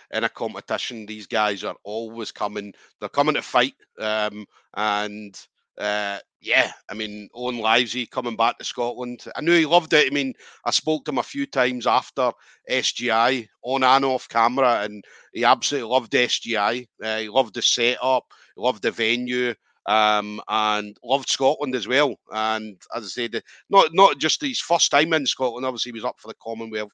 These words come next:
Games, uh, when he won his gold medal in two thousand and fourteen for judo.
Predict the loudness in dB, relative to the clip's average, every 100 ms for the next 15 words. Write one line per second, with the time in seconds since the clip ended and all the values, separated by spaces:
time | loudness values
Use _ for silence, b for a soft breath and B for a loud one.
0 | -10 -8 -8 -12 -14 b b b -2 0
1 | 2 -2 0 -2 -2 -4 -4 -2 -2 -4
2 | -4 -10 -12 -10 -10 -10 -12 -8 -4 -4
3 | -6 -12 -12 -16 -12 -12 -12 -12 -12 -8
4 | -6 -6